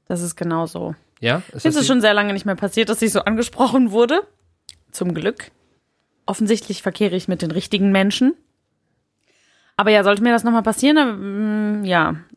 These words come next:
Speaker 1: äh, dann würde ich wahrscheinlich schallend loslachen.
Speaker 2: Nicht, dass
Speaker 1: Ja.
Speaker 2: er sich dann, äh, angespornt fühlt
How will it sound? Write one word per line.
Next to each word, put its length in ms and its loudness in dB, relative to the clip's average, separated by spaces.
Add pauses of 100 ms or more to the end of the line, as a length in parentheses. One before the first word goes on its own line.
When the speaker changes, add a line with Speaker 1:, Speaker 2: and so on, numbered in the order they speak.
(160)
Speaker 1:
äh, 320 -2 (500)
dann 380 -2 (360)
würde 120 2
ich 100 -6
wahrscheinlich 460 -4 (1600)
schallend 540 0
loslachen. 640 -2 (720)
Speaker 2:
Nicht, 180 -4
dass 120 -2
Speaker 1:
Ja. 60 -2
Speaker 2:
er 20 -2
sich 140 -4
dann, 240 0
äh, 560 0
angespornt 840 0
fühlt 520 -2